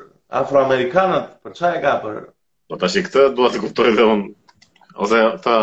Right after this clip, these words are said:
Speaker 2: për këtë romët.
Speaker 1: Jo, plak, mos është
Speaker 2: Jo, jo,
Speaker 1: kështu.
Speaker 2: nuk është më thjesht po të ishte kaq.
Speaker 1: Jo, mos e, mos e ka për ndonjë kështu, më e zezë, do me thënë kështu,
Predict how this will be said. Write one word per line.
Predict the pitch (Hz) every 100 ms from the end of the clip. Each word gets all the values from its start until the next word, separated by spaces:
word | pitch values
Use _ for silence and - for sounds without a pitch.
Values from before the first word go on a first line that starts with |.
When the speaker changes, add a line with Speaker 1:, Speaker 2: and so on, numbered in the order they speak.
| 104 - - _ - _ _ _ _ _ _ _ - - _ _ _ _ _ _
Speaker 2:
për | 117 107 95
këtë | 90 - 110 90
romët. | 104 104 113 107 95 - - 117 - _ _ _ _ _ _ _ _ _ _ _ _ -
Speaker 1:
Jo, | 104 101 107 107
plak, | 131 113 - - -
mos | 101 101 -
është | 127 127 127
Speaker 2:
Jo, |
jo, | 110
Speaker 1:
kështu. | 85 82 139 -
Speaker 2:
nuk | 87 98
është | 95
më | 117
thjesht | 117 123 123
po |
të | 110 107
ishte | 104
kaq. | 95 87 - _ _ _ _ _ _ _ _ _ _
Speaker 1:
Jo, | 104 123
mos | 151 123
e, | 101 - _ _ _ 98
mos | 107 107
e | 110
ka | - 143
për | 143
ndonjë | 123 135 127
kështu, | - 165
më | 127
e | 107
zezë, | 101 139 147 113
do | 120
me | 131
thënë | 143 131
kështu, | -